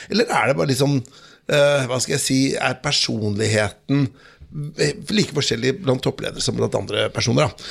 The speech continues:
Og vi gjør dette her i samarbeid med en, eh, testleverandør som heter Qt, som er en av de ledende i verden, og de har da gitt oss, eh, noen, eh,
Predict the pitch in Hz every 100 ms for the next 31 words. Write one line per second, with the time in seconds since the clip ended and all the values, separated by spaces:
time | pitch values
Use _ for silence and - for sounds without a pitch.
0 | - - 160 170 - 170 160 147 135 135
1 | - 139 113 107 113 123 120 117 - 113
2 | 113 113 113 113 110 - 101 - 101 104
3 | 110 110 123 - 208 285 - - _ _
4 | _ _ _ - - - 110 101 117 113
5 | 95 117 110 101 90 190 202 - - -
6 | 160 139 139 131 127 98 - 123 139 -
7 | - 123 123 120 123 123 123 123